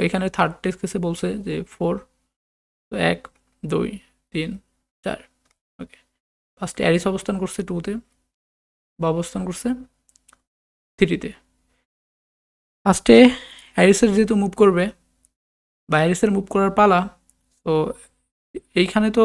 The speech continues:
বব অবস্থান করছে, এই যে এইখানে তো বব অবস্থান করছে, তো এখানে তো মুভ করতে পারবে না, যেহেতু ওয়ান খালি আছে, so অ্যারিস কি করবে? ওয়ানে মুভ করবে। বব তো এখানে আছে, এখন বব কোথায় মুভ করবে?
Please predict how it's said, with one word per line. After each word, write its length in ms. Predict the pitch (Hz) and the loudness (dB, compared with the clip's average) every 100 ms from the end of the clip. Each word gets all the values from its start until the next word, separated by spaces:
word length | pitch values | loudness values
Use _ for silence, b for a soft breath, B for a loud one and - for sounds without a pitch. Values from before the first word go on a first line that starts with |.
| 180 | 4
বব 120 | 175 190 | 4 4
অবস্থান 240 | 190 190 175 | 2 -2 -6
করছে, 220 | 170 - 185 - _ _ _ _ _ _ _ _ _ _ _ - | -8 -10 -14 -16 _ _ _ _ _ _ _ _ _ _ _ -8
এই 60 | 165 | -4
যে 80 | 156 - - | -2 -4 -2
এইখানে 200 | 180 196 214 | 0 0 0
তো 40 | 175 | 0
বব 100 | 175 190 | 2 0
অবস্থান 220 | 190 190 170 | -2 -4 -6
করছে, 240 | - 202 208 _ _ _ _ _ _ _ _ _ _ _ _ _ _ _ 185 | -6 -10 -14 _ _ _ _ _ _ _ _ _ _ _ _ _ _ _ 2
তো 100 | 175 185 233 - _ _ _ _ _ _ _ _ | 4 4 0 -8 _ _ _ _ _ _ _ _
এখানে 160 | 190 214 | 2 4
তো 40 | 214 | 4
মুভ 80 | 202 220 | 2 2
করতে 140 | 214 220 | 0 0
পারবে 180 | 185 190 | 0 -2
না, 40 | 226 214 | -4 -2
যেহেতু 220 | 175 170 202 196 | -2 -2 -2 0
ওয়ান 160 | 185 214 | 0 2
খালি 160 | 214 226 220 | 2 2 0
আছে, 180 | 196 214 - _ _ - | -2 -4 -8 _ _ -8
so 80 | 175 - | -6 -2
অ্যারিস 240 | 185 185 - | -2 -4 -6
কি 80 | - 196 | -6 -2
করবে? 160 | 214 277 | 0 0
ওয়ানে 180 | 185 180 175 | -2 -2 -4
মুভ 80 | 165 - | -6 -6
করবে। 200 | - - - _ _ _ _ - | -8 -10 -18 _ _ _ _ 0
বব 120 | 185 202 | 2 6
তো 40 | 214 | 6
এখানে 180 | 202 160 | 6 -2
আছে, 140 | - 196 - | -6 -16 -10
এখন 140 | 185 180 254 - 170 | -6 -6 -8 -4 6
বব 140 | 185 196 220 | 6 6 4
কোথায় 200 | 214 226 | 4 4
মুভ 80 | 220 - | 0 -2
করবে? 180 | 208 | 0